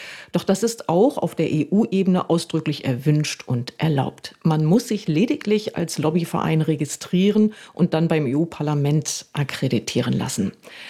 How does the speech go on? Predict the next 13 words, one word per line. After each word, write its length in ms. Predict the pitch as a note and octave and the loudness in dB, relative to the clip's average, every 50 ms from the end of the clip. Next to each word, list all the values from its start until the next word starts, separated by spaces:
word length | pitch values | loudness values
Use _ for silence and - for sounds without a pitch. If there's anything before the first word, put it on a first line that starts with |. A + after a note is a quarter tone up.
| - - | -8 -2
Laut 180 | - D#3+ D#3+ E3 | 0 2 2 4
den 100 | F#3+ F3 | 4 4
jüngsten 340 | E3+ G#3+ D4 - - C4+ B3 | 4 4 2 2 0 -6 -6
verfügbaren 580 | - A3 G#3 - A3+ A3+ - G#3+ G3 F#3+ F3+ | -6 -4 -2 -2 -2 0 0 0 2 2 0
Zahlen 400 | - - D#3+ D3 C#3+ F3 A3 A#3+ | 0 -2 -4 -2 2 2 4 4
sind 180 | A3+ G3+ G3 - | 4 2 2 0
etwas 300 | F#3+ - - A#3+ G#3+ - | -2 -2 -2 -2 0 2
mehr 160 | G#3+ G#3 - | 2 2 2
als 240 | D#3+ F3+ - - - | 0 -4 -8 -8 -6
dreizehntausend 1160 | - - E3 G#3 C#4 C4+ - - - A#3 A3 G#3+ A3 - - F#3+ F3 F#3 F3+ F#3 F#3 F3+ - | -2 0 2 2 2 0 -2 -2 0 0 0 0 -2 -2 -2 0 0 2 2 2 2 0 0
Organisationen 880 | E3+ E3 E3 E3 E3 D3+ D#3 D3 D3 - - - E3+ F3 G#3+ A3 G#3 F#3+ | -2 0 0 0 0 0 -2 -4 -4 -4 -2 0 2 2 4 4 2 2
oder 260 | - D#3 D#3+ - - | 0 -2 -4 -2 0
Einzelpersonen 1000 | F3+ F#3 B3 B3+ - G#3+ F3+ - D#3+ D#3 C#3+ C#3+ D3+ D3+ E3 E3+ F3 F3+ F#3+ | 2 2 2 2 0 -2 -2 -2 -2 -4 -2 0 2 2 4 4 4 4 2